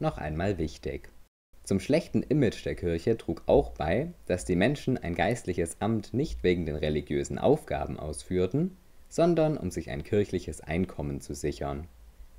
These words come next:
Solche Amtsträger hatten oftmals eine schlechte theologische Ausbildung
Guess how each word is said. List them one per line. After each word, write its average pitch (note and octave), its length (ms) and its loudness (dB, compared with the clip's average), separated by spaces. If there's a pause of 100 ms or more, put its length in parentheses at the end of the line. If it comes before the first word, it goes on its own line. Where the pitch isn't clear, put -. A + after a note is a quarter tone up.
Solche - 400 2
Amtsträger B2 640 2
hatten F#2+ 240 -2
oftmals A#2 540 0
eine D#2+ 120 -2
schlechte A2+ 460 0
theologische E2 720 0
Ausbildung G2 720 2